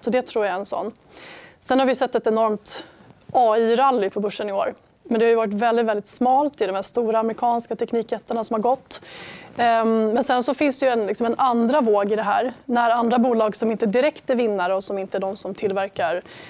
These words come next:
halvledarna i, i, ehm, programvara och programvaror så, utan när man ser bolag ta till sig den här tekniken,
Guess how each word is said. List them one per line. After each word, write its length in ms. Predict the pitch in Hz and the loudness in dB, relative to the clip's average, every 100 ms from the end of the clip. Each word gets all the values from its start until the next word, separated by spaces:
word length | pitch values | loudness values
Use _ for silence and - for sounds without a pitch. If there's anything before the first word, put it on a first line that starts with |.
| - | -18
halvledarna 920 | - 247 226 214 269 285 226 196 190 202 - | -2 2 4 4 4 2 2 0 -2 -4 -4
i, 60 | 220 202 226 185 233 170 240 - | 0 0 0 -4 -6 -8 -6 -2
i, 200 | 226 214 | 0 2
ehm, 380 | 214 202 208 214 - 240 | 0 -2 -4 -6 -8 -4
programvara 520 | 240 240 226 226 240 | 2 2 2 4 4
och 120 | 220 | 4
programvaror 440 | 226 240 220 254 262 | 2 0 2 2 2
så, 160 | - | 0
utan 280 | 196 196 202 | -2 -2 -4
när 80 | 202 | -4
man 100 | 214 | -4
ser 260 | - 214 202 | 0 0 0
bolag 440 | 233 220 226 220 | 0 2 2 0
ta 80 | 233 | -2
till 220 | 269 277 | 0 0
sig 120 | - | 0
den 60 | 226 | -2
här 80 | 202 | -4
tekniken, 640 | 208 220 208 - 202 | -6 -6 -8 -4 -4